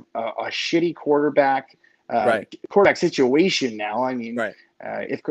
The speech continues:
Speaker 1: if Garoppolo is healthy, he's playing, uh, you know, Trey Lance is right behind him. Um, but a
Speaker 2: Do you
Speaker 1: good
Speaker 2: trust
Speaker 1: defense. So, I mean,
Speaker 2: Who, who, who do you trust more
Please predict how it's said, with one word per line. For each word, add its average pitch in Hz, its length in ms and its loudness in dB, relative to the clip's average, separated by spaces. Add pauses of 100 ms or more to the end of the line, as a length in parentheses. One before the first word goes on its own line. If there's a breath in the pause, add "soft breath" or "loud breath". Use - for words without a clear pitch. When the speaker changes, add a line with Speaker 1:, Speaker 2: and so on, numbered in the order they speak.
Speaker 1:
if 135 140 -6
Garoppolo 147 420 2
is 117 80 -8
healthy, 175 560 -4
he's 131 140 -8
playing, 156 720 -8
uh, 117 220 -10 (100)
you - 120 -20
know, 113 100 -8 (180)
Trey 175 200 0
Lance 156 240 -2
is 127 100 -6
right 135 180 0
behind 123 400 -4
him. 120 180 -4 (460)
Um, 113 440 -4 (1800)
but 214 120 6
a 208 40 8
Speaker 2:
Do 147 80 -4
you - 100 8
Speaker 1:
good 127 60 -4
Speaker 2:
trust 143 220 4
Speaker 1:
defense. 151 260 -2
So, 143 320 0 (960)
I 127 40 -18
mean, 131 280 -12
Speaker 2:
Who, 170 100 -2 (140)
who, 196 220 0
who 175 120 -4
do 202 80 -4
you 190 80 -6
trust 160 320 2
more 139 500 2